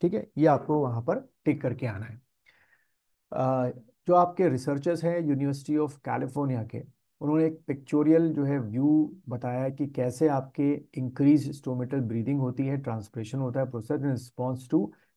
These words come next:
elevated temperature। तो यहाँ से हमको क्या ध्यान में रखना है कि जब जब आपका टेम्परेचर इंक्रीज हो रहा है, तब तब आपका number of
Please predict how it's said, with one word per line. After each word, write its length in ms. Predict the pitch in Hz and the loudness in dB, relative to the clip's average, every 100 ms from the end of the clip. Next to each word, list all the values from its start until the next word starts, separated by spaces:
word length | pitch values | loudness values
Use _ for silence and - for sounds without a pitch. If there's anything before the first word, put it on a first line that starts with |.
| _ | _
elevated 580 | 139 127 120 117 120 196 - _ - | -4 -2 0 0 0 -2 -4 _ -2
temperature। 440 | 117 101 95 120 - _ _ _ _ _ _ - | -2 -6 -14 -16 -20 _ _ _ _ _ _ 2
तो 400 | 170 180 - _ _ 131 | 4 4 0 _ _ -4
यहाँ 240 | 131 143 | 0 0
से 220 | 139 156 | 2 2
हमको 380 | 143 120 123 131 | 2 -2 -4 -4
क्या 160 | 123 127 | -2 -4
ध्यान 260 | 120 123 | -2 -4
में 100 | 127 | -4
रखना 200 | 123 131 | -6 -2
है 80 | 139 | -2
कि 80 | 135 | 0
जब 260 | 123 123 151 | 0 0 4
जब 200 | 180 - | 2 4
आपका 380 | 139 135 - 143 | 0 0 -2 -2
टेम्परेचर 580 | 139 135 123 127 117 123 | -2 -4 -2 -2 0 -2
इंक्रीज 380 | 113 120 120 110 | -2 -2 -2 -2
हो 180 | 113 | -2
रहा 140 | 127 131 | 0 2
है, 160 | 139 180 _ _ _ _ - | 2 -2 _ _ _ _ -2
तब 160 | 135 - | -2 2
तब 160 | 165 156 | 2 4
आपका 320 | 127 - 139 | -2 -2 -2
number 360 | 123 123 131 | -2 2 4
of 120 | 135 | 4